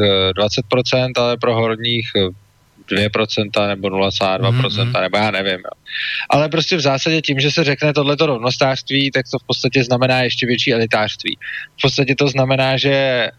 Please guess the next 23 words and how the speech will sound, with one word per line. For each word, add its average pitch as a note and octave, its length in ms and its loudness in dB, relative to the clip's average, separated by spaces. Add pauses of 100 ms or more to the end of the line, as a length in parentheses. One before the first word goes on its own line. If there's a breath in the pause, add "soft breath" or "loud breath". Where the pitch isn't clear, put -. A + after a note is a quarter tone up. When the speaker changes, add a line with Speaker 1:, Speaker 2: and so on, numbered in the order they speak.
(120)
Speaker 1:
<clears throat> D3+ 180 4
nějakým C3+ 600 -2
lidem B2 460 0
s - 180 -4
lehce A#2 340 2
nadprůměrným C3 640 0
příjmem, C3 560 0
eh, A#2+ 800 -2
prostě B2+ 520 2
nějaké B2+ 300 -2
možnosti B2+ 360 -2
seberete, B2+ 720 0 (380 loud breath)
ale B2 300 2
těm B2+ 440 0
opravdu B2 440 0
bohatým A#2+ 760 0
ty B2 100 0
možnosti A#2 340 0
stejně A#2 240 2
zůstanou. G#2+ 520 0
Takže G#2 340 0
Speaker 2:
Ano, A2 160 4
ano. A2 480 0